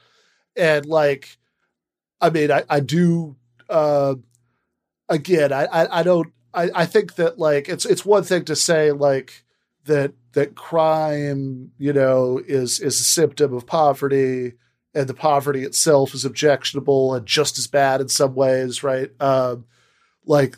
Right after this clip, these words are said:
like, fair enough, right? I'm all aboard with all that. I think that it's still,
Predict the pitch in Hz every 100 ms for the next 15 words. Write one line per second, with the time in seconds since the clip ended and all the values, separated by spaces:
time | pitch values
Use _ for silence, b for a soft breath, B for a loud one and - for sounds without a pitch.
0 | - 151 - 208 180 147 117 - 135 135
1 | 147 143 156 156 139 151 139 127 143 131
2 | 120 - 147 139 180 151 156 143 139 -
3 | - 160 147 139 -